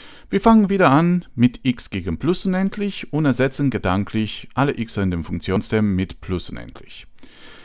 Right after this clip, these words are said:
Entsprechend habe ich dann oben einen Zähler unendlich hoch drei und unten Nenner e hoch unendlich.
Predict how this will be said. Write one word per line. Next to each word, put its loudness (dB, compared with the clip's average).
Entsprechend 4
habe 2
ich -4
dann 4
oben 2
einen 2
Zähler 0
unendlich 6
hoch -2
drei 0
und 2
unten 2
Nenner 4
e 6
hoch -2
unendlich. 0